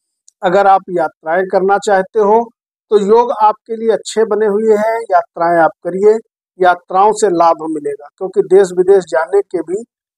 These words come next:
योग यहाँ पर दिखाई पड़ रहे हैं, इसका आपको फायदा उठाना चाहिए।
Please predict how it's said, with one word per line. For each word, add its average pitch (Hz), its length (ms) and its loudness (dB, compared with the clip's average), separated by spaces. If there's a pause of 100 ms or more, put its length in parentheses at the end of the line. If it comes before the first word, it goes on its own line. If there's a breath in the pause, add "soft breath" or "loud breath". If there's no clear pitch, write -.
(120)
योग 214 220 4
यहाँ 190 260 2
पर 214 180 -2
दिखाई 180 360 0 (140)
पड़ 185 120 -2
रहे 175 300 0
हैं, 214 80 4 (140)
इसका 202 260 -4
आपको 190 360 2
फायदा 185 400 0
उठाना 156 420 -2
चाहिए। - 420 -16